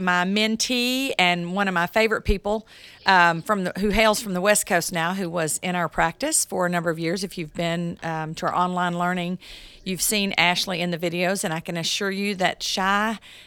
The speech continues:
timid, sweet young lady that's in that videos is not the one now that manages her own,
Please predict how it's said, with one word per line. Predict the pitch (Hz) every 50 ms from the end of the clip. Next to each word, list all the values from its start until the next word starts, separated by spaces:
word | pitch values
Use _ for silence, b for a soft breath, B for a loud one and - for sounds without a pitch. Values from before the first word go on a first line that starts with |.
| b b
timid, | - 226 226 220 226 220 - -
sweet | - - 226 226 -
young | 214 196 190 190 190
lady | 208 196 190 196 214 208
that's | 165 139 - - -
in | - 185 180 175
that | 170 156 - -
videos | - 214 214 220 202 190 175 170 170 170 185
is | 165 147 175
not | 180 175 185 - -
the | 269
one | 233 240 226 214 208 208
now | 190 175 165 165 170 175
that | 175 - -
manages | - 170 170 175 180 185 175 175 170 160 - -
her | 185 165 - -
own, | 196 214 233 240 240 247 226